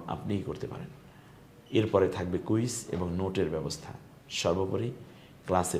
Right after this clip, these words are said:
পুরো পিডিএফ ফাইল। সর্বোপরি এই পর্বের উপরেই, মানে এই যুক্ত অক্ষরের উপরেই আবার একটা পরীক্ষাও আছে, যেটা দ্বিতীয় পর্বের পরীক্ষা। আশা করছি, আহ, মানে সেকেন্ড টার্মিনাল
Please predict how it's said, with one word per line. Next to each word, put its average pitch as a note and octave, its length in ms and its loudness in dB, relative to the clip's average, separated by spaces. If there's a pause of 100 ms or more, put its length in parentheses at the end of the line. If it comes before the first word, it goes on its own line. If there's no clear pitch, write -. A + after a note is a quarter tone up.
পুরো F2 160 -2 (100)
পিডিএফ F#2+ 420 0
ফাইল। G#2 180 -2 (480)
সর্বোপরি F#2+ 640 0 (580)
এই E3+ 280 8
পর্বের G#2+ 360 6
উপরেই, F2+ 420 2 (100)
মানে F2 200 -4 (180)
এই C#3 160 8
যুক্ত B2+ 340 0
অক্ষরের G2+ 440 4
উপরেই E2+ 320 2 (420)
আবার F#2+ 220 2
একটা G#2 280 -2
পরীক্ষাও A2+ 480 2
আছে, - 300 0 (360)
যেটা - 220 0
দ্বিতীয় B2 600 0
পর্বের F2 260 4 (120)
পরীক্ষা। - 360 -8 (680)
আশা - 200 2
করছি, G#2+ 420 0 (500)
আহ, - 60 -4 (560)
মানে F2 300 -2
সেকেন্ড B2 380 0
টার্মিনাল E2+ 440 0